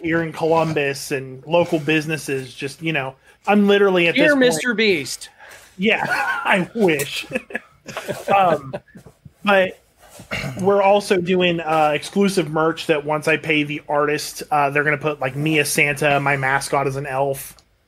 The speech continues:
Speaker 1: and we're gonna put our sponsor <clears throat> logos on the backs, you know, kinda like the, buy the hometown football team's jersey for the Pee Wee kids kinda thing.
Speaker 2: Nice.
Speaker 1: But,
Speaker 2: Yeah, that's
Speaker 1: um,
Speaker 2: cool.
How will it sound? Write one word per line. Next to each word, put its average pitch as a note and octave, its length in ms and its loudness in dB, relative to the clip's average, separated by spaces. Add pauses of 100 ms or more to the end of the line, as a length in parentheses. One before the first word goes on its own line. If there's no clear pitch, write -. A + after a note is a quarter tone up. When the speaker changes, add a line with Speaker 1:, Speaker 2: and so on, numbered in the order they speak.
(180)
Speaker 1:
and C3+ 320 -2
we're C#3 80 2
gonna C#3 140 0
put D3 140 0
our C#3 100 2
sponsor C#3+ 480 2
<clears throat> C#3 40 -2
logos C3+ 340 2
on C3+ 120 -2
the C3 60 -4
backs, C3 440 0
you C#3 80 -2
know, C3 120 -2
kinda C#3 240 -2
like C3+ 220 0
the, B2+ 240 0 (440)
buy D3+ 260 2
the C#3 80 0
hometown D3+ 540 0
football C#3 360 -2
team's C#3 300 -8
jersey C#3 320 0
for C#3 140 -8
the C#3 80 -4
Pee C#3 220 -8
Wee C3 180 -10
kids C3+ 520 -4
kinda C#3 260 -2
thing. C#3 440 -4 (120)
Speaker 2:
Nice. F4+ 200 -8 (340)
Speaker 1:
But, D3+ 260 2
Speaker 2:
Yeah, C#3+ 180 4
that's C3 180 0
Speaker 1:
um, - 80 -20
Speaker 2:
cool. E3+ 220 -12